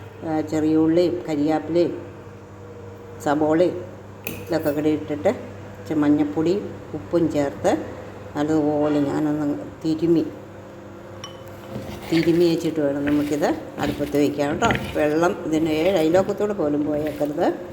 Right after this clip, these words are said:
വെള്ളത്തിൻ്റെ ആവശ്യമേ ഈ കറിക്കില്ല. അത് നല്ലതുപോലെ തിരുമ്മി വെച്ച്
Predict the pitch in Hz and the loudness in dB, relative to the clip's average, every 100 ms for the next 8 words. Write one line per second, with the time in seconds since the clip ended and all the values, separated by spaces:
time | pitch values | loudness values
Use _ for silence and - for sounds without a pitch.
0 | - - - - 156 165 165 180 175 160 | -10 -10 -10 -2 0 0 2 2 2 2
1 | 151 175 175 180 175 175 190 180 151 151 | 0 0 0 2 4 4 4 0 -2 -2
2 | 147 147 143 135 - 165 165 156 156 156 | -2 -2 -2 -2 -6 -4 -4 -2 0 2
3 | 160 160 160 151 151 156 160 156 | 2 2 0 0 2 4 2 0